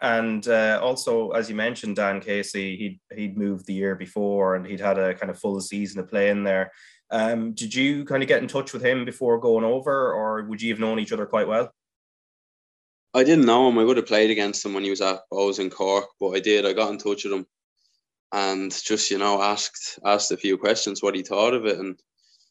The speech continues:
Speaker 2: he, uh, he couldn't speak any higher. So, so yeah, that, that sort of made me mind up. Um, especially it helps when you've got an Irish person here. But, like, we've actually got, we've got English, we've got Scottish.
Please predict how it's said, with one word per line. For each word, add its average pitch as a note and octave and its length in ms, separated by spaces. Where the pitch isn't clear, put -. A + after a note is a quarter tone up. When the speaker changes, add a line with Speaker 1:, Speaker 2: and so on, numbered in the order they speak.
Speaker 2:
he, G#2 300
uh, F#2+ 160
he F#2+ 100
couldn't G2+ 320
speak G2 360
any F#2+ 160
higher. G2+ 300
So, F#2 440
so G2 200
yeah, G2 240
that, G2 280
that G2+ 140
sort F#2 240
of F#2 80
made F#2 220
me F#2 100
mind F#2 340
up. F#2 140
Um, F#2 420
especially - 460
it F#2+ 80
helps G#2+ 300
when G2 100
you've F#2 120
got F2+ 160
an F#2 80
Irish F#2 340
person F#2 340
here. G#2 220
But, F#2+ 220
like, A2 140
we've A#2+ 140
actually B2 340
got, G#2+ 220
we've G#2 180
got A2 220
English, A2+ 420
we've F#2+ 120
got F#2+ 220
Scottish. - 720